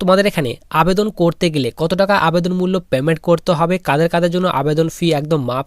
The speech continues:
রাখা হয়েছে এবং তোমাদের এখানে হাইট এবং চেস্টের কথা কি বলা হয়েছে। তো অফিসিয়ালি নোটিফিকেশন অনুযায়ী A to Z ফুল ডিটেল সম্পর্কে কিন্তু আমরা আজকে এই ভিডিওতে আলোচনা করব। তো সবার প্রথমে দেখো,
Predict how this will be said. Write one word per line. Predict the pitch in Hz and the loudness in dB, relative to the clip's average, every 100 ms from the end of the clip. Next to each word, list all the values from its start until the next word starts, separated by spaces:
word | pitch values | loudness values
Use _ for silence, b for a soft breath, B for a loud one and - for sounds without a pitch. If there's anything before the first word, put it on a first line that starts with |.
| 151 | -2
রাখা | 151 160 | 0 0
হয়েছে | 165 165 - - b 185 | 2 2 -2 -10 b 0
এবং | 208 226 | 0 0
তোমাদের | 190 190 196 | 0 0 0
এখানে | 208 180 240 - - | 0 -2 -4 -10 -2
হাইট | 143 170 208 - | 0 2 0 -2
এবং | 180 196 - | -4 -4 -4
চেস্টের | 143 - 180 175 | -4 -2 -4 -4
কথা | 175 180 | -2 -2
কি | - 180 | -2 -2
বলা | 175 170 | 0 2
হয়েছে। | 175 175 - - b b - | 2 0 -6 -10 b b -2
তো | 180 139 | 0 2
অফিসিয়ালি | 214 - 202 214 170 | 0 2 4 4 2
নোটিফিকেশন | 139 160 180 175 202 190 | 0 0 0 2 2 2
অনুযায়ী | 196 165 123 - - 185 | 2 2 0 -4 -2 -2
A | 196 | -2
to | 226 208 131 | -2 -4 -2
Z | 139 120 - | -2 -2 -2
ফুল | 208 202 147 | 0 0 0
ডিটেল | 135 190 190 | -2 -2 -2
সম্পর্কে | 196 185 190 185 190 | -2 0 0 0 -4
কিন্তু | 202 185 147 | -2 0 0
আমরা | 143 123 | 0 -4
আজকে | - - 185 B B - | -6 -6 -8 B B -6
এই | 127 | -2
ভিডিওতে | 156 208 208 165 | 2 2 4 0
আলোচনা | 117 135 180 202 | 0 -4 -2 0
করব। | 135 117 113 113 - - b b b b - | -2 -2 -4 -6 -10 -20 b b b b -2
তো | 185 170 | 0 4
সবার | 175 185 | 6 6
প্রথমে | 208 220 208 | 4 2 2
দেখো, | 202 | 4